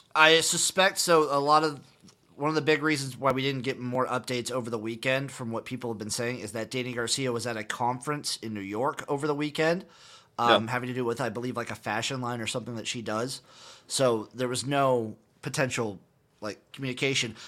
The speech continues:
Speaker 1: The, a lot of the teams are going about business as usual, signing players, um, doing promotion, things like that. I believe the Renegades have done promotion. Obviously, Saint Louis is doing promotion. A bunch of U S F L teams are still signing players like it's just standard operations.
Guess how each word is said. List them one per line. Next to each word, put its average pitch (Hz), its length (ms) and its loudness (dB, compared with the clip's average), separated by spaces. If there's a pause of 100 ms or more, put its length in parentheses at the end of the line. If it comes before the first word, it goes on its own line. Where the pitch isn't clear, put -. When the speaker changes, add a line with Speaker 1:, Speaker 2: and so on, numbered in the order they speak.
(100)
Speaker 1:
The, 160 260 2
a 180 60 12
lot 196 220 10
of 320 60 8
the 247 60 4
teams 247 300 0
are 180 60 2
going 175 260 8
about 156 300 6
business 143 280 0
as 117 140 -2
usual, 123 320 2
signing 143 400 4
players, 135 680 2 (460)
um, 110 640 2 (160)
doing 151 240 0
promotion, 135 600 2
things 131 240 -2
like 131 160 -2
that. 127 140 4
I 123 40 2
believe 127 240 -2
the 117 80 -4
Renegades 127 460 -2
have 120 80 -8
done 127 180 0
promotion. 127 640 -2 (220)
Obviously, 147 340 4
Saint 131 220 -4
Louis 123 180 -4
is - 60 -6
doing 127 160 -2
promotion. 120 360 -4
A 113 80 -4
bunch 156 300 4
of 156 80 -2
U 143 100 2
S 139 140 0
F 127 100 -2
L 135 120 4
teams 131 200 -4
are 113 40 -8
still 135 180 -2
signing 131 400 2
players 123 400 -4
like 107 160 -4
it's 107 140 -8
just - 240 -6
standard 120 420 -2
operations. 117 800 -2